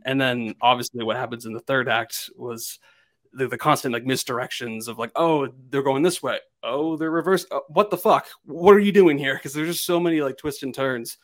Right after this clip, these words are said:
especially in the third act. Um, and I definitely had to pull up some articles afterwards just to, like, fully, like, like, "Did I understand that correctly?" And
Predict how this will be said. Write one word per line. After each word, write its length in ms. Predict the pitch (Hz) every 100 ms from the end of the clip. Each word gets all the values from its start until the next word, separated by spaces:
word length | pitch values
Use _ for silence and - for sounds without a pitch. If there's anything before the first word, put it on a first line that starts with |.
| _
especially 400 | - 165 151 143
in 60 | 131
the 80 | 117
third 240 | 123 117
act. 300 | 123 107 - _ _ _ -
Um, 480 | 127 120 110 104 - _ _ _ -
and 220 | 135 131
I 80 | 123
definitely 400 | 156 147 156 147
had 240 | 135 135 135
to 320 | 135 123 117 -
pull 180 | 135
up 100 | 131 -
some 120 | 123
articles 680 | 123 120 127 110 123 - -
afterwards 520 | 123 120 127 120 110 -
just 180 | 127
to, 60 | 143
like, 140 | 127
fully, 500 | - - 143 135 127 117
like, 180 | 120 117
like, 220 | 117 -
"Did 100 | 127
I 220 | 180 196 - -
understand 340 | 180 185 180 190
that 100 | 190
correctly?" 420 | 190 190 202 202
And 240 | 131 120